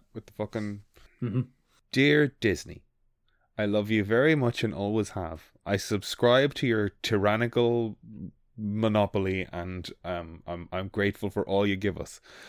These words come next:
Speaker 1: Please stop. Just take your time. We're in no rush. You can think generationally."
Speaker 2: They can't. They, they, they need to wipe Netflix out. That's
Speaker 1: They
Speaker 2: what they're doing.
Speaker 1: don't. They can't.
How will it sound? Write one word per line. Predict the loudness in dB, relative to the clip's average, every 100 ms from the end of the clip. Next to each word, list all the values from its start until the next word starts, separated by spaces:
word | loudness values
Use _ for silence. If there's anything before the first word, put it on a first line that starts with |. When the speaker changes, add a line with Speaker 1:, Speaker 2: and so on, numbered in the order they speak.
| -20 -20
Speaker 1:
Please | -12 -2 6 10 10 10 6 0 -10 -16 -20 _ _ _ _ _ _ _ _
stop. | _ -20 -12 -6 -6 -8 -20 _ _ _ _ _ _ -20
Just | -10
take | -6 -2
your | -2
time. | -4 -8 -8 -10 _ _ _ _ _ _ _ _ -2
We're | 2
in | 2
no | 0
rush. | 0 -4 -4 -10 -14 _ 0
You | 2
can | 4 4
think | 2 4
generationally." | 6 8 8 8 6 4 2 0 -4 -12
Speaker 2:
They | -8
can't. | 0 2 2
They, | 0 6
they, | 6 6 _ _ _ _ _ _ 2
they | 6 8
need | 8 6 4
to | 2
wipe | 4 4 2 0
Netflix | -2 -2 -4 -12 -8 -6
out. | -8 -10 _ -12
That's | -12
Speaker 1:
They | -8
Speaker 2:
what | -6
they're | -4
doing. | -4
Speaker 1:
don't. | -6 -10
They | -14
can't. | -12 -14 -14 -16 -18 -20